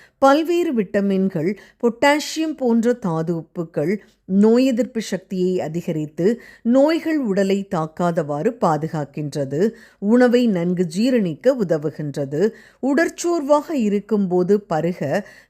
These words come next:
குவிக் எனர்ஜி பூஸ்டாக, அதாவது விரைவில் புத்துணர்ச்சி அளிக்கின்றது. அதேபோல் கோடை காலத்தில் மற்றும் உடற்பயிற்சிக்கு பிறகு உடலினை ஹைட்ரேட்டடாக, அதாவது நீர்த்தன்மையை உடலில் தக்க வைத்துக் கொள்ள உதவி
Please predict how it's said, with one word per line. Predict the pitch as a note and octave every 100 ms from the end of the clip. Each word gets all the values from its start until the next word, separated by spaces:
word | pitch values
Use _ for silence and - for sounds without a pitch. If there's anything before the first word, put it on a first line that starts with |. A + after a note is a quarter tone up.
| _
குவிக் | - E4+ - -
எனர்ஜி | G3+ G#3+ A#3+ C4 G#3+ C4
பூஸ்டாக, | F#3 F3+ G3+ - - E3+ E3 F3 E3+
அதாவது | - G#3 C4 B3 G#3 G#3 G#3 - _
விரைவில் | - G#3+ D#4+ F#4+ F4 E4 C#4
புத்துணர்ச்சி | A#3 - G#3+ F#3 E3 -
அளிக்கின்றது. | D#4+ F#3 D#3+ - D3+ C#3+ C#3 C#3 F3+ G#3 - _ _ _ _ _
அதேபோல் | - C4 E4+ F4 E4+ E4
கோடை | C4+ B3+ D4+ D#4+
காலத்தில் | D4 B3+ B3 A#3 B3
மற்றும் | A3 F#3 - G#3+ F#3
உடற்பயிற்சிக்கு | G#3+ B3+ D#4+ D4+ A#3+ C#4+ -
பிறகு | C4+ A3 G#3 G#3+ B3+
உடலினை | G#3 F3+ G#3+ A3+ G#3+ G#3+ G3+
ஹைட்ரேட்டடாக, | G3+ A3+ B3 D4+ C4+ A#3+ F#3 F3 F3+ E3+ - - _
அதாவது | G#3 G#3 A3+ A3 A3
நீர்த்தன்மையை | G#3 G#3+ D4 F#4 - D4+ C#4 C4 A#3+ A#3+
உடலில் | F#3 F#3+ G3+ A3 G#3
தக்க | A3 G#3 D#4
வைத்துக் | C4 A#3+ G#3+ A3+
கொள்ள | G#3+ G3+ G3
உதவி | D#3+ D#3+ C#3+ E3+ A3